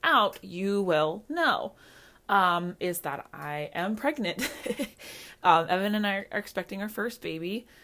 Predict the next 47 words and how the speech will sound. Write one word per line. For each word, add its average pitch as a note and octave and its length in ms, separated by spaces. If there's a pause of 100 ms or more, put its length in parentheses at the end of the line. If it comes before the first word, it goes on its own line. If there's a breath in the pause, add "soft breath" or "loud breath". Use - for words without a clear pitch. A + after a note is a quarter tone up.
(240 soft breath)
um, E3+ 640
due F#3+ 220
in A3+ 120
March, F#3 540
I F3+ 100
th-, - 240
I D#3+ 160
think. D#3 720
I - 40
mean, E3 100
I'm D#3+ 100
pretty E3+ 260
sure. D#3+ 560
I, D#3 540 (500 soft breath)
I - 40
mean, G3 80
that's, F#3+ 140
like, F#3 100
the - 180
estimated E3+ 600 (180)
time D#3+ 320
frame. C3 540 (100)
Um, D3+ 480
could A3+ 160
be B3 100
a C4 60
little B3+ 260
later. A3+ 640
I, - 180
I C4 220
don't G#3+ 240 (100)
really E3+ 340
know. C#3 340 (500 loud breath)
Um, D3 520 (420)
that's F3 300
kind F#3+ 180
of D#3+ 100
one D#3+ 120
of D3 80
the D#3 60
journeys. D3+ 560 (220 loud breath)
I B3+ 60
mean, B3 100
that's, B3 120
like, C#4 160
the - 160
estimation D#3+ 920